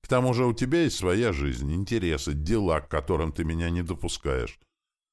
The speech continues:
Наверное, ты поступаешь так из лучших побуждений, оберегая меня». Задумалась. Но я поняла, что не могу постоянно гадать и переживать. «Зачем ты куда-то пошёл?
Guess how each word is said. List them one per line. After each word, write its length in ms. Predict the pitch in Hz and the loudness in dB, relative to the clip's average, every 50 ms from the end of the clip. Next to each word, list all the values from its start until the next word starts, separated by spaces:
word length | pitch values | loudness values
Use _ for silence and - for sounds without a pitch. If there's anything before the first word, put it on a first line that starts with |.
| _ _ _ _ _ _ - | _ _ _ _ _ _ -6
Наверное, 640 | 69 69 67 67 76 117 139 147 127 113 78 69 | -4 -2 -2 -2 -2 -2 -2 -2 -2 -2 -2 -4
ты 120 | 71 - 90 | -4 -6 -6
поступаешь 640 | - - 90 - - 85 - - 95 92 87 - | -6 -6 -6 -6 -6 -6 -2 0 0 0 0 -2
так 200 | - 87 82 - | -4 -6 -4 -4
из 100 | 101 95 | -4 -4
лучших 340 | 92 92 67 57 - - - | -2 -4 -4 -4 -6 -10 -10
побуждений, 640 | - - 58 60 78 80 71 67 62 55 50 50 50 | -10 -8 -6 -4 -4 -4 -4 -4 -6 -6 -6 -6 -6
оберегая 600 | 52 58 64 71 82 87 95 85 76 64 52 50 | -6 -4 -4 -2 -2 -2 -2 -2 -4 -4 -4 -4
меня». 400 | 50 50 50 - - - - - - _ _ _ _ _ _ _ _ _ - | -6 -8 -8 -8 -8 -10 -12 -14 -16 _ _ _ _ _ _ _ _ _ -14
Задумалась. 840 | 50 50 65 82 92 87 76 50 50 50 - - - - - - _ _ _ _ _ _ _ _ _ _ | -10 -6 -6 -6 -4 -6 -6 -8 -8 -8 -10 -10 -10 -12 -14 -16 _ _ _ _ _ _ _ _ _ _
Но 100 | - 90 | -4 0
я 120 | 92 95 95 | 0 0 0
поняла, 420 | - - 131 127 120 117 104 98 | 2 0 2 2 2 2 2 0
что 160 | - - 104 | 0 0 -2
не 140 | 104 104 107 | -2 0 0
могу 300 | 110 123 127 110 95 82 | 0 0 0 0 -2 -4
постоянно 640 | - - 71 - - 80 76 73 71 73 71 71 73 | -4 -4 -6 -4 -2 0 0 0 0 0 0 -2 -2
гадать 400 | 76 85 80 80 95 101 - - | -2 -2 0 0 -2 -2 -2 -4
и 40 | - | -4
переживать. 600 | - 90 76 80 76 73 76 65 62 60 62 - - _ _ _ | -4 -4 -2 -2 -2 -2 -2 -2 -2 -2 -4 -8 -12 _ _ _
«Зачем 600 | - 82 82 113 107 98 - - - 139 147 143 | -4 0 2 2 2 2 0 0 0 2 2 0
ты 100 | 143 113 | 0 -2
куда-то 440 | - - 101 98 95 92 82 - 85 | -2 0 -2 0 2 0 0 0 -4
пошёл? 580 | 71 - 67 62 - - - - 50 52 - | -4 -4 -4 -4 -4 -4 -6 -6 -6 -6 -8